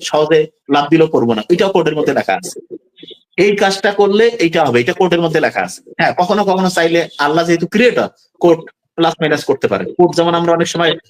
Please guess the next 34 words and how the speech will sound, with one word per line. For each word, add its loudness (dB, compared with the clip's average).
ওয়েবসাইট 2
চেঞ্জ 0
করে 2
এরকম 0
করতে -2
পারে, -4
কিন্তু 2
normally 0
কিছু -4
ইউনিভার্সাল 2
নিয়ম 2
আল্লাহ 4
লিখে 2
দিয়েছে, -4
ওই 6
অনুযায়ী 2
গাইডলাইন 0
দিয়ে 2
কোরআনে 2
বলছে 0
এবং 0
ওইটাকে 2
আরো 0
ব্যাখ্যা -2
করার 2
জন্য 0
মোহাম্মদ 2
সাল্লাল্লাহু -
আলাইহি 0
ওয়াসাল্লামের 0
লাইফস্টাইলটাকে 0
আমরা -2
ফলো 0
করি। -4